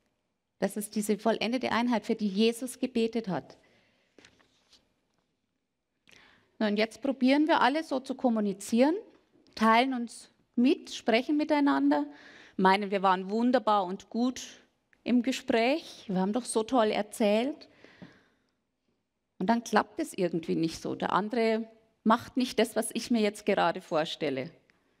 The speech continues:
Und dann wird's vielleicht ein bisschen schwierig. Und er sagt, „Und tschüss.“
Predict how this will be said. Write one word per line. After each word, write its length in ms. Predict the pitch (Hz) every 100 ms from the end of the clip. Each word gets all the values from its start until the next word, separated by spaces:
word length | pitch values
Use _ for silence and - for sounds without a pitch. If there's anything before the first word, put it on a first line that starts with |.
| _ _ _ _ _ _ _ _ _ -
Und 60 |
dann 100 | 170
wird's 200 | 190 202
vielleicht 340 | - 220 208 233
ein 80 |
bisschen 320 | 220 214 233 208
schwierig. 600 | - 214 233 269 - - _ _ _ _ _ _
Und 100 | -
er 120 | 220 220
sagt, 580 | 226 220 - - - - _ _ _ _
„Und 220 | - 107 104
tschüss.“ 460 | - 123 - -